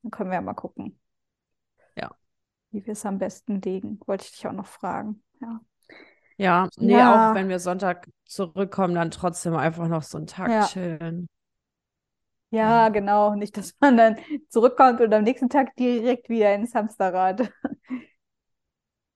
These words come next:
Speaker 2: Genau.
Speaker 1: Ja.
Speaker 2: Nee, will ich auch nicht. Ja.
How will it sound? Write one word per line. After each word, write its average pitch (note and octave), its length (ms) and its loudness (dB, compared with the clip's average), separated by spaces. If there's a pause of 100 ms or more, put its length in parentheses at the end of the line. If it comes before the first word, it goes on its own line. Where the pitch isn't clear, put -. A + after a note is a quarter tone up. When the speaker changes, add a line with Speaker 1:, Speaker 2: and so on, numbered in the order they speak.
(200)
Speaker 2:
Genau. F3 380 -4
Speaker 1:
Ja. - 220 -12
Speaker 2:
Nee, E3+ 340 -10 (720)
will F#3+ 160 -14
ich E3+ 160 -18
auch F#2 140 -18
nicht. - 400 -20 (280)
Ja. E3 320 -20